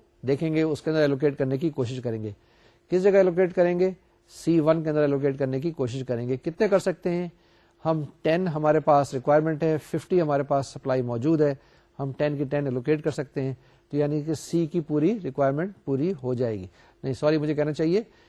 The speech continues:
کہ اے کی، اے، کالم ون کی پوری پوری ریکوائرمنٹ پوری ہو جائے گی اور سی پہ آپ کے پاس فورٹی بچ جائیں گے۔ تو یہ اس ٹیبل کو دیکھیں اس میں غور سے، تو آپ کے پاس صرف دو کالم بچ گئے ڈمی کے علاوہ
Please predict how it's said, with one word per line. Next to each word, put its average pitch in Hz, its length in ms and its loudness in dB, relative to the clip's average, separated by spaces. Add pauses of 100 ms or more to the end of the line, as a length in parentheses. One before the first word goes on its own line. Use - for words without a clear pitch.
(160)
کہ 147 220 0
اے 175 180 6
کی، 190 100 0
اے، 147 320 6 (1120)
کالم 156 320 4
ون 180 140 4
کی 190 80 -4
پوری 165 240 2
پوری 170 280 4
ریکوائرمنٹ 151 420 2
پوری 175 160 2
ہو 190 80 8
جائے 160 240 4
گی 151 100 0 (320)
اور 131 120 -2
سی 170 260 0
پہ 165 100 -4
آپ 143 180 4
کے 151 60 -4
پاس 143 320 -2
فورٹی 135 340 0
بچ 120 140 -2
جائیں 104 300 -6
گے۔ 95 80 -10 (600)
تو 135 60 -6
یہ 151 140 2
اس 185 120 0
ٹیبل 175 260 0
کو 185 100 2
دیکھیں 170 340 0
اس 170 160 -6
میں 170 100 -2
غور 147 220 6
سے، 190 180 -2 (500)
تو 143 100 0
آپ 151 140 6
کے 160 80 -2
پاس 156 240 2
صرف 175 180 -2
دو 143 260 2
کالم 160 340 6
بچ 139 140 2
گئے 151 140 2
ڈمی 143 240 -2
کے 160 80 0
علاوہ 156 280 4